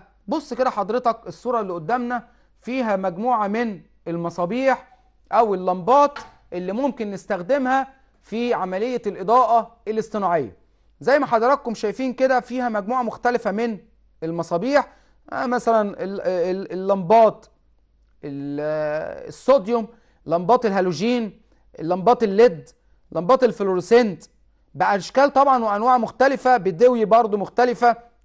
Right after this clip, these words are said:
آه، الشوكة، آه، بدوي ألووز، دوي مسمار، على حسب نوع الكشافات وعلى حسب نوع اللمبة والمكان اللي انت هتستخدمه فيه. في منها الشمعة، في منها السبوت، على حسب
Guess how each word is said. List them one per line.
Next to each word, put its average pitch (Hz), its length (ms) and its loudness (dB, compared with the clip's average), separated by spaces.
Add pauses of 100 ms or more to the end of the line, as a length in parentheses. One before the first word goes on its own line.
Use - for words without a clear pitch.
(160)
آه، 190 380 -2
الشوكة، 247 640 4 (460)
آه، 190 420 4
بدوي 208 640 4
ألووز، 196 560 6 (360)
دوي 226 300 4
مسمار، 220 600 2 (100)
على 160 220 -2
حسب 226 420 4 (640)
نوع 190 560 0 (220)
الكشافات 202 800 0
وعلى 156 220 -2
حسب 220 340 4 (420)
نوع 220 420 2 (340)
اللمبة 185 500 2
والمكان 175 520 0
اللي 202 100 -4
انت 208 140 -4
هتستخدمه 175 580 -2
فيه. 262 500 -4 (120)
في 247 120 -6
منها 226 240 -2
الشمعة، 208 520 2
في 220 160 -8
منها 214 220 -2
السبوت، 214 560 0 (280)
على 165 140 0
حسب 208 420 4